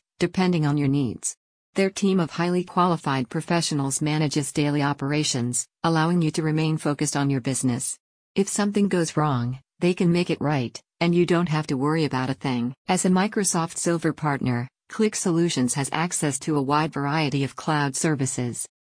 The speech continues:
This collaboration allows them to host remote servers, provide data backup and recovery options, and offer twenty-four seven network monitoring of systems.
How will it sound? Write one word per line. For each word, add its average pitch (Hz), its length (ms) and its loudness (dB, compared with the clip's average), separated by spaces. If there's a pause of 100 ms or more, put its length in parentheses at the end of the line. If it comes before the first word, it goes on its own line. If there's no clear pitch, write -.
(120)
This 202 220 2
collaboration 151 760 0
allows 143 320 0
them 139 220 0
to 151 80 -2
host 156 320 -2
remote 151 320 0
servers, 131 600 -2 (200)
provide 165 340 2
data 175 260 0
backup 156 460 -2
and 147 100 2
recovery 151 540 0
options, 135 640 -2 (180)
and 165 140 2
offer 170 320 0
twenty-four 170 560 0
seven 151 340 0
network 151 420 -2
monitoring 147 540 0
of 127 80 -2
systems. 123 680 -4